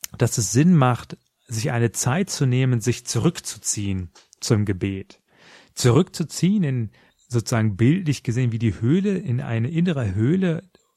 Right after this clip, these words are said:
zurückzuziehen. Teresa von Avila spricht ja von der inneren Burg. Ja, man könnte auch sagen, dass wir sozusagen schauen auf unsere innere Seele, auf die innere Burg oder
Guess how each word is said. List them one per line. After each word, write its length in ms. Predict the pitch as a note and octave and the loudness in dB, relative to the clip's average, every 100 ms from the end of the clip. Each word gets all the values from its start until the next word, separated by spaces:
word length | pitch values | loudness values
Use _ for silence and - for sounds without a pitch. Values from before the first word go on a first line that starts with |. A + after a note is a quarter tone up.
| _ | _
zurückzuziehen. 1200 | - A2 B2 - - C3 - C3+ D3 F#3+ F#3+ - _ _ _ _ _ _ _ _ _ | -8 -2 -2 -2 -6 -6 -2 0 2 2 0 -8 _ _ _ _ _ _ _ _ _
Teresa 320 | - A2 A#2 A#2 | -6 -2 0 0
von 100 | A#2+ | -2
Avila 300 | A2 B2 A#2 | -4 -2 -2
spricht 340 | - A#2+ - | -2 -6 -4
ja 60 | A#2 | -2
von 160 | G#2+ | 0
der 80 | A2 | 0
inneren 400 | B2+ A#2+ A2 G2 | 0 0 0 0
Burg. 440 | G#2 A2 F#3+ - _ _ _ _ - | 0 0 -4 -12 _ _ _ _ -8
Ja, 80 | A#2 | -4
man 140 | G#2+ | -2
könnte 180 | A#2 A2+ | -2 -4
auch 40 | |
sagen, 240 | G2+ G#2+ A2 | -4 -4 -4
dass 200 | G2+ - | -6 -6
wir 140 | G#2+ | -8
sozusagen 380 | G#2 - A2 G#2 | -8 -10 -6 -6
schauen 320 | - A#2 C#3+ | -4 -2 0
auf 160 | B2 - | -2 -2
unsere 320 | A2+ G2+ A#2 | -4 -2 -4
innere 380 | C#3+ A#2 A2 G2+ | -2 -2 0 -2
Seele, 440 | F#2 B2+ E3 D#3 | -2 -2 0 -2
auf 180 | A#2+ - | -4 -6
die 140 | A2+ | -8
innere 240 | A2+ G#2+ G2 | -6 -4 -6
Burg 360 | F2+ C3+ G3+ | -2 -2 -2
oder 240 | B2 G#2 | -2 -4